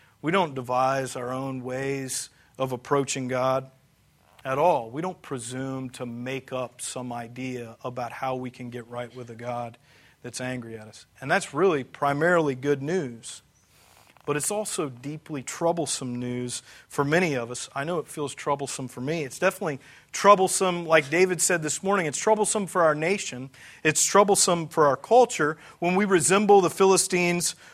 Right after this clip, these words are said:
more than we resemble what the Israelites should have looked like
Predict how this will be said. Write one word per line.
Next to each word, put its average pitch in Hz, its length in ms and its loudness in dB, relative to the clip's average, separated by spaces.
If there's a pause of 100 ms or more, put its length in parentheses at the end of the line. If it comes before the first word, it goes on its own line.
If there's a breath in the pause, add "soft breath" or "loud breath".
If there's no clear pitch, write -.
more 185 320 10
than 170 180 2
we 180 140 0
resemble 170 580 2
what 165 200 0
the 165 100 0
Israelites 160 540 6
should 240 260 4
have 156 140 6
looked 151 260 0
like 135 360 0